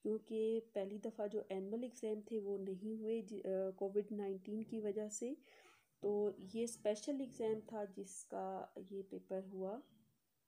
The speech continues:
तो आपके साथ मैं ये share करना चाहूँगी।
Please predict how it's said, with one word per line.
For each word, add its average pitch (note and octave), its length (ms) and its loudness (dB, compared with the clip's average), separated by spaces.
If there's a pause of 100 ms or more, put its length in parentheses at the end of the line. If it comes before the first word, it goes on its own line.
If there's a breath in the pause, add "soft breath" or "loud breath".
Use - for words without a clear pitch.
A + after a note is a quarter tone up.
(360)
तो F#3+ 440 2
आपके F#3 380 0
साथ A3 240 0
मैं A3+ 200 2
ये A3 220 2
share G#3 280 2
करना G3+ 340 -2
चाहूँगी। G3+ 560 -2